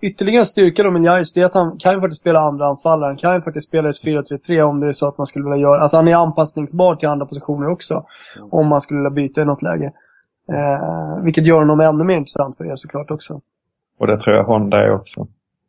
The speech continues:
Speaker 1: Precis.
Speaker 3: och det jag har sett honom verkar han väldigt, liksom, mångsidig.
Speaker 1: Ja, jag blev imponerad. Även om inte Japan gjorde något superbra för V M Confederation, så tycker jag ändå att Honda visar, och det har väl gjort i, i, i ry-, de ryska matcherna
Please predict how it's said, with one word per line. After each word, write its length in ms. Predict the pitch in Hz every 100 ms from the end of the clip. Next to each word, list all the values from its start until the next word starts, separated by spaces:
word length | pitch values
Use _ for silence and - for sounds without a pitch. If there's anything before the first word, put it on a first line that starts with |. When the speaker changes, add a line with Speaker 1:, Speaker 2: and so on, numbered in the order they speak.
| _ _ _ _
Speaker 1:
Precis. 160 | - 110 110 110 - -
Speaker 3:
och 60 |
det 40 | 113
jag 60 |
har 100 | 107
sett 240 | 107 104 -
honom 220 | 107 104
verkar 260 | 104 104 104
han 120 | 104
väldigt, 480 | 101 101 95 _ 107
liksom, 360 | 98 - 104
mångsidig. 580 | 104 104 101 104 101 104 - - - - - - _ -
Speaker 1:
Ja, 340 | - 160 165 - -
jag 140 | 170
blev 180 | 190 190
imponerad. 640 | 190 190 180 170 160 156
Även 220 | 156 151
om 140 | 175 170
inte 180 | 151 151
Japan 360 | 170 175 160
gjorde 140 | 156 147
något 160 | 139
superbra 540 | - 165 156 151 170 165
för 260 | 170 151
V 160 | 143 160
M 180 | 156 143
Confederation, 720 | 156 151 151 151 160 - 151
så 120 | 160
tycker 220 | 151 156
jag 80 | 156
ändå 160 | 143 147
att 120 | 143
Honda 520 | 151 143 143 139 135
visar, 520 | 156 147 143 131 147
och 60 | 143
det 100 | 143
har 140 | 143 147
väl 80 |
gjort 240 | 151 147 180
i, 200 | 147 147 - - - - _ -
i, 360 | 165 160 170
i 40 | 170
ry-, 260 | 170 160
de 240 | 170 180 180
ryska 220 | 165 175
matcherna 140 | 165